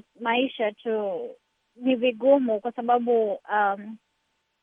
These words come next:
engineering inataka uweke masaa mengi kwenye masomo, lakini huwezi kuwa unasoma masaa yote. Lazima pia ujichanganye na wenzako, lazima pia utafute kazi,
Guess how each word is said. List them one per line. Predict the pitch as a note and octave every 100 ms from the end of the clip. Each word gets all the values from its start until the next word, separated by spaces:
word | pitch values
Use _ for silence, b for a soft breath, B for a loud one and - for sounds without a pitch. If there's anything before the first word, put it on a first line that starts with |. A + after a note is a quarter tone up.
| _ _ _ _ -
engineering | C#4 C4+ C4+ D4 D#4 D#4 D4
inataka | B3+ A#3 A3 C4 C4+ B3+ A3
uweke | A3+ A#3+ B3 - C4 A#3 G3+
masaa | A3 G#3+ - C4 B3
mengi | A3+ A3 A#3+ B3 A3+ A3
kwenye | - G#3 F#3+
masomo, | F3+ F#3+ - B3+ C#4 G#3 F#3 F3+ D#3
lakini | D#3+ A3+ C#4
huwezi | C#4 B3+ B3 B3+
kuwa | - B3
unasoma | A#3 G3+ G#3 - A3+ A3+ A3+ G#3+ F#3 G#2+ G#3 F#3 _ _ _ _ -
masaa | G3+ G#3+ A3 G3
yote. | G#3 B3 B3 G#3+
Lazima | G3+ G#3+ B3+ A#3+
pia | B3+
ujichanganye | A3 G#3 G3 G#3 G#3 A3 A#3 A3+
na | G3+
wenzako, | F#3+ F#3+ G3+ G3+ A#3 A#3 A#3
lazima | G#3+ G3+ A3+ A3
pia | - A3+ G3+ F#3
utafute | G3 G#3+ G3+ _ A3+ G#3
kazi, | - B3 B3 A#3 A#3 A3 A3